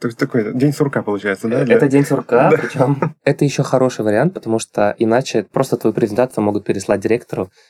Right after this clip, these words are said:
Speaker 2: и в зависимости от того, как твое предложение преподнесут,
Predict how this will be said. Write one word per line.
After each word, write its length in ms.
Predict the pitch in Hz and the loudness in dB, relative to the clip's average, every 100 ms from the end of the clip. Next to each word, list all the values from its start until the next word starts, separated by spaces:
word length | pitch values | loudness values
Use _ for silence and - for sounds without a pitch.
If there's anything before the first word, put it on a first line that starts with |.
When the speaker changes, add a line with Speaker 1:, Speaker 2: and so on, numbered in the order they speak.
| _ | _
Speaker 2:
и 180 | - 113 | 0 0
в 160 | 104 113 | 0 0
зависимости 540 | 120 131 135 123 - | 0 0 -2 -4 -2
от 80 | 120 | -2
того, 300 | 117 113 113 | 2 2 2
как 200 | - 117 _ _ _ | 0 -4 _ _ _
твое 160 | - 117 | -2 0
предложение 460 | 117 113 110 113 107 | 2 2 2 2 0
преподнесут, 720 | - 117 107 110 151 185 | -2 -2 -2 -2 -2 -4